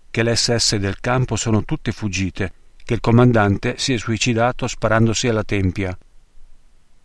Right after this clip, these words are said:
Non si capisce più nulla. Non si sente più nulla se non un urlo. Un boato continuo, lacerante, ossessionante. Quasi tutti piangono e si abbracciano. Tino Barbieri mi è vicino. Noi due non diciamo niente,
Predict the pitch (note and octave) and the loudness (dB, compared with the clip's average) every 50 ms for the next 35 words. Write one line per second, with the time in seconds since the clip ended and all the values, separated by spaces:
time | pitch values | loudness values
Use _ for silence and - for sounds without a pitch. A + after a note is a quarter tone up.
0 | _ - - - _ _ _ _ _ - - A2 A2 G#2 - A#2 - A#2 A2 - | _ -20 -20 -20 _ _ _ _ _ 0 4 4 4 4 4 0 -2 -2 -2 0
1 | A2+ G#2 - A2 - - G#2 G2+ G2+ G2 F#2 F#2 F#2 F2+ F2 F2 - - - - | 0 0 0 -2 -2 0 2 4 4 4 4 2 -2 -2 -4 -6 -8 -14 -20 -20
2 | - - - - - _ - - G#2+ A#2+ A2 - - B2 - D3 D3+ C#3 - C3 | -20 -20 -20 -20 -20 _ -2 2 4 4 4 4 2 0 2 2 2 2 0 -2
3 | - - A#2+ A2+ B2 C#3 D3 C3+ A#2 G#2+ - - A#2+ A2 A#2+ B2 A#2+ A2+ G#2+ G#2 | 2 4 6 6 8 6 6 2 0 0 2 4 6 6 8 8 8 8 8 6
4 | G2 F#2+ F#2+ F#2 F#2 F#2+ F#2+ F#2+ - - - - _ - - - - - _ _ | 6 4 2 0 -2 -2 -2 -4 -8 -10 -16 -20 _ -20 -20 -20 -20 -20 _ _
5 | _ - - A#2+ A#2 G#2+ A2 A2+ A#2+ - - A#2+ - G#2+ G#2 G2+ G2+ - B2 B2+ | _ 2 4 6 6 6 6 4 2 2 0 0 2 4 4 4 4 4 4 6
6 | A#2+ A2+ G#2+ G#2 G#2 G2+ G2+ G#2 - - A2+ G#2 G#2 G2+ F#2+ F2+ E2+ - F#2 F#2 | 6 6 6 4 2 0 0 -2 0 0 0 2 2 2 2 2 0 0 -4 -4
7 | F2+ - - - - - - G#2+ - - A2+ - - B2+ A2 G#2+ G#2 G2 F#2 F#2 | -6 -6 -12 -18 -12 -8 -6 -2 -2 0 0 0 2 4 4 6 6 6 4 2
8 | F2+ - G2+ F2+ - - - - - - - - - - - _ _ - - - | 0 0 -4 -6 -6 -10 -16 -20 -20 -20 -20 -20 -20 -20 -20 _ _ -20 -6 -2
9 | B2 B2+ B2+ - A#2+ - C3+ B2 - A#2 - - A2 A2 A2+ G#2 G#2 G#2 G2+ F#2 | 0 2 2 0 0 -2 -2 -2 -4 -4 -2 0 4 4 6 6 6 6 4 2
10 | - - G2+ F#2 F#2 G2+ G2 F#2+ F2+ - - - F2+ F2+ F#2+ E2+ - - - - | 2 -2 -2 -2 0 0 0 0 -2 -2 -4 -2 0 -2 -2 -2 -6 -12 -20 -20
11 | - - _ _ _ _ - B2 B2 A#2+ G#2+ G2 G#2 G#2 G2 G#2 A2+ A2+ G#2+ G#2 | -20 -20 _ _ _ _ 2 4 6 6 6 6 4 2 2 2 2 4 6 6
12 | G2+ G2 F2+ F#2+ - - - G2 F2 E2+ F2 D#2+ - - - - - - - _ | 6 4 4 2 -2 -2 -2 0 0 -2 -2 -4 -6 -12 -18 -20 -20 -20 -20 _
13 | _ _ _ _ _ - - - G#2+ A2 A#2 A#2 A2 B2 B2+ A#2+ G#2 G#2 G2+ G2 | _ _ _ _ _ -16 -2 2 4 4 6 6 4 4 6 6 8 8 6 6
14 | G2+ - - G#2 G2 G2+ G2+ G2+ G2 F#2+ F#2 F2+ F2 - - F#2 F2+ F2+ | 4 2 2 2 4 4 6 6 6 4 4 2 0 -2 -4 -6 -6 -6